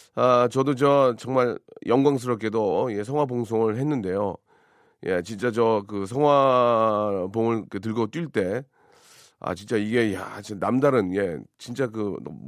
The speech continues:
뭐라 그럴까요? 지금 막 나 하나의 이 나라의 운명이 달려있는 왠지 그런 느낌, 막 진짜 막 조마조마하고 불안불안하고 그런 느낌으로 이렇게 뛰게 되는데, 예, 진짜 이,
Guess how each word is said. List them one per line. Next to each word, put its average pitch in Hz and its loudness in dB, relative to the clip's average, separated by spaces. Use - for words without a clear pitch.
뭐라 117 2
그럴까요? 110 2
지금 101 -4
막 98 -8
나 113 0
하나의 127 4
이 123 0
나라의 117 4
운명이 123 0
달려있는 113 0
왠지 123 0
그런 131 0
느낌, 123 -2
막 110 -2
진짜 - -4
막 104 -4
조마조마하고 123 2
불안불안하고 117 2
그런 113 -4
느낌으로 110 -4
이렇게 95 -10
뛰게 135 -4
되는데, 95 -2
예, 90 0
진짜 123 0
이, 98 -4